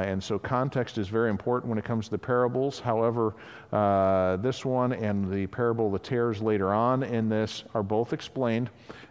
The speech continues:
And so we actually, uh, don't have to really go all that far to try and get the answers of what's going on. I want us to read the details of the parable just to start off with, and going through verse one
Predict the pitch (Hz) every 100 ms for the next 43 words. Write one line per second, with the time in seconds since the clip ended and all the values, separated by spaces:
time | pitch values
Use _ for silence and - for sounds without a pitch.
0 | - 113 104 - 113 107 110 113 113 -
1 | 117 110 107 104 101 95 92 107 92 117
2 | - 110 110 107 95 104 120 120 117 110
3 | 104 101 - 110 104 - - 117 104 104
4 | 110 110 101 98 - - - - 110 113
5 | 110 104 104 123 131 - 104 98 95 98
6 | 98 92 - 95 90 92 117 113 87 -
7 | - - - - - - - - - 277
8 | 311 208 196 202 143 156 185 180 151 127
9 | 123 151 151 135 110 117 113 127 - 107
10 | 147 131 123 135 131 123 117 - 113 123
11 | 135 127 120 123 123 117 110 139 135 117
12 | 120 123 127 127